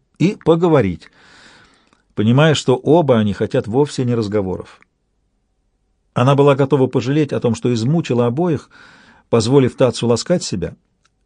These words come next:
но её кровь до сих пор бурлила от ощущений, которые пробуждали в ней его поцелуи и прикосновения.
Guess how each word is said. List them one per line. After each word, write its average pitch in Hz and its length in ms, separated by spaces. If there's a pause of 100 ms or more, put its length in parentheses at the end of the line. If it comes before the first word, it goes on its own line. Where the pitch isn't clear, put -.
(100)
но 113 160
её 135 160
кровь 156 380
до 123 120
сих 131 220
пор 156 240
бурлила 139 600
от 113 220
ощущений, 139 640
которые 120 340
пробуждали 120 600
в 123 80
ней 123 140
его 117 200
поцелуи 127 560
и 127 120
прикосновения. 107 800